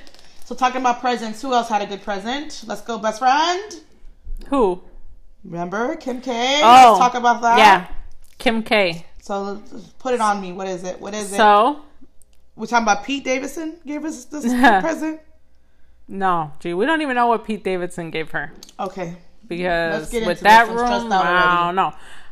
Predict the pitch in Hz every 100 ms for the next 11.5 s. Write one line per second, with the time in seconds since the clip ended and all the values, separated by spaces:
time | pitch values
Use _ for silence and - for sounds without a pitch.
0 | - - 175 233 247 269 247 202 175 170
1 | 190 339 370 311 240 220 220 220 - 196
2 | 175 170 165 156 - - 208 208 - -
3 | - - - - 202 190 190 202 - -
4 | - 180 180 170 170 180 - - - -
5 | - - - 330 359 190 180 180 175 -
6 | 180 - - 190 190 185 175 214 254 262
7 | 180 190 185 175 - - - - - -
8 | 214 233 240 220 214 214 214 202 - 196
9 | 185 202 196 190 185 185 185 175 185 180
10 | 180 175 156 - - 185 190 180 196 180
11 | 185 185 170 175 165